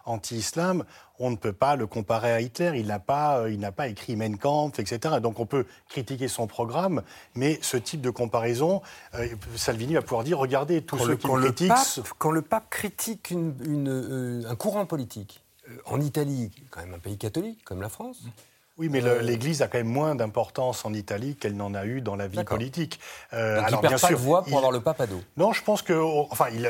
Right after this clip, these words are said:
Speaker 1: les voix, ceux qui écoutent le pape n'ont pas voté Salvini déjà. Donc de toute façon,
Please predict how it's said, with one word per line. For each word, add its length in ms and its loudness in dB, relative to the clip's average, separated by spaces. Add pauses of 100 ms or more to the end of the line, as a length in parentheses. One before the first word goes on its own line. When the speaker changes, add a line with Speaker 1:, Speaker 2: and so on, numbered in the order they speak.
(160)
Speaker 1:
les 100 2
voix, 500 4
ceux 220 -2
qui 140 -2
écoutent 260 -4
le 80 2
pape 240 0
n'ont 160 0
pas 160 2
voté 300 -2
Salvini 480 -4
déjà. 400 -2 (280)
Donc 160 -2
de 100 0
toute 200 -4
façon, 420 0